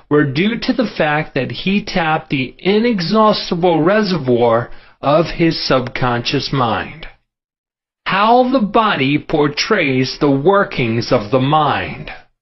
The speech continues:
The interaction of your conscious and subconscious mind requires a similar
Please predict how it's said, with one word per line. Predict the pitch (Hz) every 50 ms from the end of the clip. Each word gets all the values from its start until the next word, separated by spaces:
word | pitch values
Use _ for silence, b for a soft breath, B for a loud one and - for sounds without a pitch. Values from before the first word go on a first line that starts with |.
| _ _ -
The | 156 180 202 208 214 233
interaction | 254 269 277 277 262 214 170 147 131 - - - - 160 143
of | 143 151 131
your | 123 127 131 123 -
conscious | - - 156 160 165 185 202 175 185 208 220 202 - -
and | 151 123 120 -
subconscious | - - 160 156 151 147 - - 160 151 139 135 131 - 143 - -
mind | 127 117 107 107 107 107 120
requires | 139 151 147 - - 165 165 165 160 165 170 147 - 139
a | 143 127
similar | - - - - - 220 220 220 233 220 202 185 175